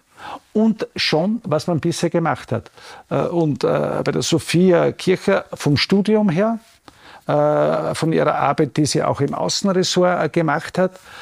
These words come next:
ist sie eine, äh, die sich, seit sie, äh,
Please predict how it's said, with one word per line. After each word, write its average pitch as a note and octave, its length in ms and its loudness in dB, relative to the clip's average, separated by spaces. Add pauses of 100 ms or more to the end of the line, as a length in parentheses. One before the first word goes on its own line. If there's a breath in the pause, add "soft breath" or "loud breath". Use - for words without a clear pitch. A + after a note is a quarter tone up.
(260 loud breath)
ist - 340 -2
sie G3 200 -4
eine, F3+ 420 -2 (340 soft breath)
äh, D#3+ 280 0
die E3+ 120 0
sich, F3 220 0
seit D#3 240 0
sie, F3 320 2
äh, D#3 440 0